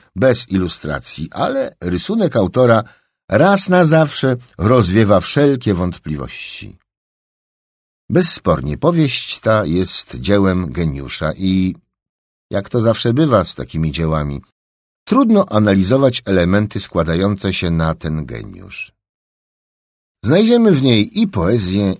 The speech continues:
i fantazję, i humor, odrobinę patosu,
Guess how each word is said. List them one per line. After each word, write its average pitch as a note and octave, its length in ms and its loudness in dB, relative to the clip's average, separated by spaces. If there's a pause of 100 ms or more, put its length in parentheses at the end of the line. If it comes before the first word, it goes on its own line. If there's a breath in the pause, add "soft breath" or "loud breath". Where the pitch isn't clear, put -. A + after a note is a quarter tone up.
i G#3 120 -4
fantazję, D#2+ 960 -4 (100)
i G#3+ 260 -2
humor, A#2+ 600 4 (460)
odrobinę D#2 640 -4
patosu, A2+ 560 -6